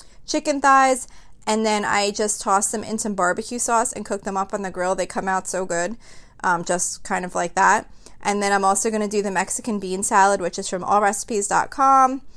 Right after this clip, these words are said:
Uh, I make that a lot in the summer. I really like that salad, and I think it's really good, um, even just as leftovers. Like, sometimes I'll just put it, like, on top of lettuce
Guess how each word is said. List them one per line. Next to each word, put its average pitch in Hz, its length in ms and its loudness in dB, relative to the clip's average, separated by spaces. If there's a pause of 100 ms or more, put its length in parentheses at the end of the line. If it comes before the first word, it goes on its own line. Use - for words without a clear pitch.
(340)
Uh, 190 320 6
I - 100 2
make 233 180 0
that 233 140 2
a 202 40 2
lot 190 220 6
in - 60 -8
the 226 60 -2
summer. 214 300 0
I 190 40 0
really 240 300 2
like 220 240 0
that 226 220 0
salad, 220 500 2
and 190 280 -2
I 196 260 -4 (160)
think 240 220 -4
it's - 220 -6
really 214 260 0
good, 202 400 0
um, 180 420 0
even 214 300 -8
just 233 180 -6
as 214 160 -6
leftovers. 220 680 -4
Like, 196 140 -4
sometimes 208 360 -6
I'll 208 80 -2
just 202 180 -10
put 202 160 -8
it, - 80 -6
like, 190 160 -6
on 190 140 -8
top 190 240 -2
of 175 120 -8
lettuce 185 600 -4